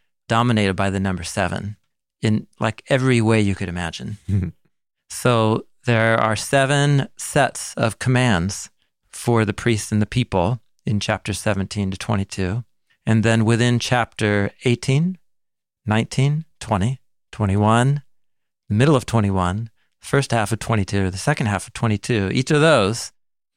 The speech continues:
Speaker 1: has sets of laws that are all grouped together in numerals of seven,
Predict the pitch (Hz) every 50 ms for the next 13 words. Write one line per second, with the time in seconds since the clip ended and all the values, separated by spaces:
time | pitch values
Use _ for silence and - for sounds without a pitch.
0 | _ _ _ - - 123 113 110 113 104 - - - - - - 151 - - -
1 | 123 113 107 101 101 107 - - 117 120 151 185 - - 65 98 - - - -
2 | _ _ _ _ _ _ _ _ _ _ _ _ _ _ 120 120 120 120 - -
3 | 127 117 123 135 131 107 113 127 135 - - 123 117 123 127 135 113 107 101 104
4 | 104 110 113 117 113 110 107 101 98 92 95 - - - 123 120 - - - 113
5 | 110